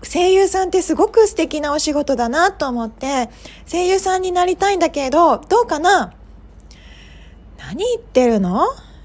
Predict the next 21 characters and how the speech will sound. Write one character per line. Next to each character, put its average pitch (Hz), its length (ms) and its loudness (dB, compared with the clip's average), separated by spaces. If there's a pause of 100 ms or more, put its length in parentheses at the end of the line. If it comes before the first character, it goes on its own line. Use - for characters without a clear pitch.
声 190 360 -8
優 175 220 -10
な 175 180 -6
ん 170 60 -6
て 165 340 -8 (100)
お 180 60 -16
金 190 320 -6
が 185 140 -4
稼 185 360 -6
げ 190 140 -4
る 180 100 -4
職 175 340 -6
業 170 180 -6
じ 160 100 -10
ゃ 165 60 -10
な 170 140 -6
い 165 60 -6
ん 160 40 -8
だ 156 120 -10
か - 140 -16
ら。 160 220 -12